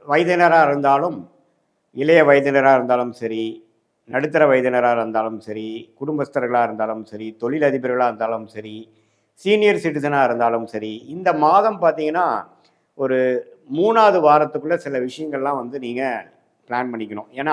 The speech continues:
அடுத்த ஒரு அக்டோபர் கடைசி வாரத்திலிருந்து நவம்பர் சில வாரங்கள் வரைக்கும்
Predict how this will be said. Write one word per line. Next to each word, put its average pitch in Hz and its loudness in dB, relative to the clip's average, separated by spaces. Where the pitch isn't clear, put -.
அடுத்த 175 2
ஒரு 127 -2
அக்டோபர் 160 -6
கடைசி 151 -6
வாரத்திலிருந்து 139 -4
நவம்பர் 131 -4
சில 117 0
வாரங்கள் 131 2
வரைக்கும் 123 -6